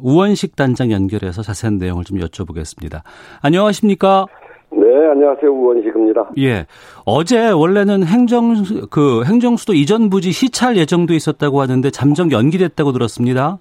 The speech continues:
Speaker 2: 네, 네. 어제 비가 많이 와가지고
Speaker 1: 예.
Speaker 2: 충청도에 피해도 크고 해서,
Speaker 1: 네.
Speaker 2: 어, 일정을 연기했죠.
Speaker 1: 그럼 언제 다시 내려가십니까?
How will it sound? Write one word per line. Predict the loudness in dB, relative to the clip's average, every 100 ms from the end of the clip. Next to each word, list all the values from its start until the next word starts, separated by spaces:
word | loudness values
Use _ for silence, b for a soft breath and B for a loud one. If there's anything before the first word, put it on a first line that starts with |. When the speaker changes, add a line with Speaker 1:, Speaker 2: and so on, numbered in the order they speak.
| _
Speaker 2:
네, | -2 0 2
네. | 0
어제 | 0 0 -2 -4
비가 | -2 0
많이 | 2 2
와가지고 | 2 4 0 -2 -2 -2 0
Speaker 1:
예. | 0 0 -4 B B _
Speaker 2:
충청도에 | -2 2 2 2 0
피해도 | 0 -2 0
크고 | -4 -2 -2 -2
해서, | -2 -2 -4 -4
Speaker 1:
네. | -4 -2 -2
Speaker 2:
어, | -2
일정을 | -2 0 2 2
연기했죠. | 2 0 -4 -6 -20 -20 _
Speaker 1:
그럼 | -4
언제 | 0 2 2 0
다시 | -2 -4 -2 0 -2 -2
내려가십니까? | -2 0 -2 -2 -2 -2 -4 -8